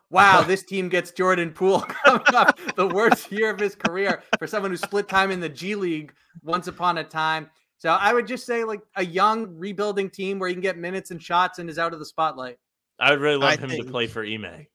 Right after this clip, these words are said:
Speaker 3: In Houston?
Speaker 1: I mean, that
Speaker 3: Interesting.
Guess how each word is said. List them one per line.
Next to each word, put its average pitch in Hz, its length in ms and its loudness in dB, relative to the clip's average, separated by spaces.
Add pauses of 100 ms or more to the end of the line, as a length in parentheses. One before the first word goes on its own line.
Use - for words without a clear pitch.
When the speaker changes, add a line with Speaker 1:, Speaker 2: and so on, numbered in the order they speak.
(1160)
Speaker 3:
In - 100 -16
Houston? 156 460 -4
Speaker 1:
I 143 100 -2
mean, 151 220 -6
that 160 240 -2
Speaker 3:
Interesting. 135 640 -12